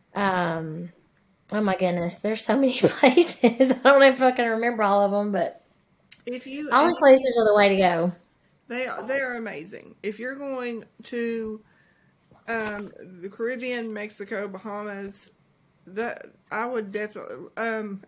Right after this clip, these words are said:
Speaker 2: a-, actually in, um, Costa Rica, some, you know, several places
Speaker 1: Oh,
Speaker 2: in
Speaker 1: yeah, yeah, yeah.
Speaker 2: America.
Speaker 1: That's right.
Speaker 2: If you were going there,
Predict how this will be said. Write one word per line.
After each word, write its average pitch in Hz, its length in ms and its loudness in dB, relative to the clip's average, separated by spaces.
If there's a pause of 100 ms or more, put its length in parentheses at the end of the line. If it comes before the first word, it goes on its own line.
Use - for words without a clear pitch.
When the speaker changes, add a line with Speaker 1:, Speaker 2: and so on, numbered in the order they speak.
(100)
Speaker 2:
a-, - 220 -10
actually 220 600 -6
in, 196 440 -10
um, 180 440 -14 (160)
Costa 180 280 -16
Rica, 220 540 -8
some, 170 380 -18
you 185 100 -14
know, 180 100 -14
several 190 320 -14
places 196 380 -8
Speaker 1:
Oh, 247 40 2
Speaker 2:
in 247 100 4
Speaker 1:
yeah, 196 260 2
yeah, 202 140 -2
yeah. 180 300 -2
Speaker 2:
America. 196 140 -12 (160)
Speaker 1:
That's 196 280 -8
right. 190 220 -8
Speaker 2:
If 240 180 -10
you 269 220 -10
were 311 80 -12
going 247 640 -8 (880)
there, 202 640 -8